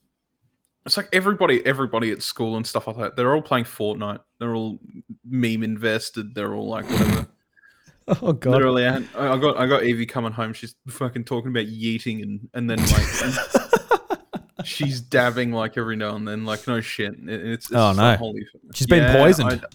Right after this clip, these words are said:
Speaker 2: by, uh,
Speaker 1: I know.
Speaker 2: <laughs> by social.
Speaker 1: It's like,
Speaker 2: Ugh.
Speaker 1: holy crap! Like, what? A, like, and that's, that's not something she's pulled from the internet, 'cause she spends a lot of time on the internet.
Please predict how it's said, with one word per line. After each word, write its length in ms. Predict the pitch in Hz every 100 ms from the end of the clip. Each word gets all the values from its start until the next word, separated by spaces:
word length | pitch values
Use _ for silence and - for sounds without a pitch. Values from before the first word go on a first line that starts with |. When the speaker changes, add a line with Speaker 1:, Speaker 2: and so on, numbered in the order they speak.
| -
Speaker 2:
by, 300 | 139 123 120
uh, 200 | 113 110 123
Speaker 1:
I 40 |
know. 440 | 131 143 170 127 120 -
Speaker 2:
<laughs> 180 | - -
by 140 | 170
social. 640 | 139 - 127 151 120 104 - _ _ - - -
Speaker 1:
It's 80 | -
like, 240 | 143 131 127
Speaker 2:
Ugh. 80 |
Speaker 1:
holy 200 | 120 139 117
crap! 560 | - - 131 120 - _
Like, 220 | 120 113 127
what? 140 | 131
A, 120 | 117 -
like, 200 | 131 123
and 100 | 127
that's, 240 | 139 151
that's 340 | 156 147 156 -
not 140 | 196
something 200 | 202 185
she's 140 | 180 -
pulled 220 | 175 156
from 100 | 139
the 100 | 127
internet, 320 | 147 104 107 -
'cause 140 | - 113
she 60 |
spends 220 | 123 131 113
a 40 |
lot 100 | 110
of 60 | -
time 160 | 113 107
on 60 |
the 80 | 98
internet. 340 | 110 - 98